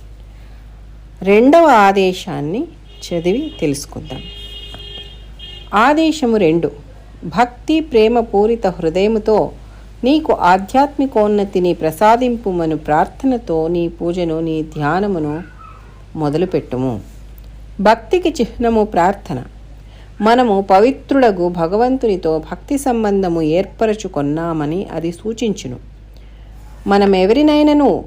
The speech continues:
దివ్య శక్తియుతుడగు ప్రభువు అని భావించినంతనే మనం అతని సేవకులమగుదుము. ఇక ఆ ప్రభువును సేవించుటయే సేవకుని పని. భరతుని విషయమును చూడుడు.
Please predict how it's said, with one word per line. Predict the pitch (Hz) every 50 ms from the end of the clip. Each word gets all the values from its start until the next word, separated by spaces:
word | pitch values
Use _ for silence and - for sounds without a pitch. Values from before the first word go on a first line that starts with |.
| - - 170
దివ్య | 175 214 233 233 247 269 302 294
శక్తియుతుడగు | 277 - - 233 220 - - - - 269 247 220 208 214 226 220 214 208 202 190 180 180 170 175 180 175 - -
ప్రభువు | 180 175 180 180 - - 269 262 214 156 139 - - - - - - - -
అని | 170 180 175
భావించినంతనే | 165 151 143 135 139 160 180 220 233 240 233 233 - 208 175 165 165 170 - 185 190 208 240 277 269 262 - - - - - - - - - - - - - - - -
మనం | 202 208 214 208 208
అతని | 190 190 208 220 214 262 262 233 208
సేవకులమగుదుము. | - - - - 190 208 233 262 254 254 - 247 240 220 202 170 151 160 151 147 131 117 90 - - - - - - - - - - - -
ఇక | 220 170 - - 170 160 165 170 - - -
ఆ | - 165 180 190
ప్రభువును | 185 185 - 185 180 175 175 - - 285 302 311 302 269 196 170
సేవించుటయే | - - - 180 190 220 247 254 240 240 - 226 214 202 190 190 196 208 220 220 208
సేవకుని | 214 - - 170 180 190 208 196 - 190 190 185
పని. | 180 - - 226 226 196 131 - - - - - - - - - - - - - - - - - - - - -
భరతుని | 170 151 156 175 226 254 262 330 320 330 311
విషయమును | 285 262 - - - 285 277 269 269 262 240 214
చూడుడు. | 196 - 139 131 127 127 123 120